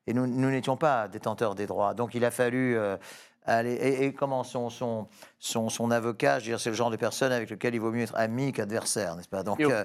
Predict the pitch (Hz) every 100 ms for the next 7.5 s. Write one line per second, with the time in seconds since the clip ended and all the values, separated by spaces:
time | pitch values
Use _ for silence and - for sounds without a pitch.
0 | - 131 135 185 156 135 165 170 151 165
1 | 156 123 - _ - 131 131 127 135 120
2 | 135 135 143 160 131 127 - 175 185 143
3 | - 123 123 120 127 156 127 160 156 123
4 | 113 147 123 120 127 131 123 175 170 160
5 | 165 143 151 135 127 120 117 120 135 139
6 | 139 156 156 175 156 165 175 139 143 131
7 | 127 117 110 98 85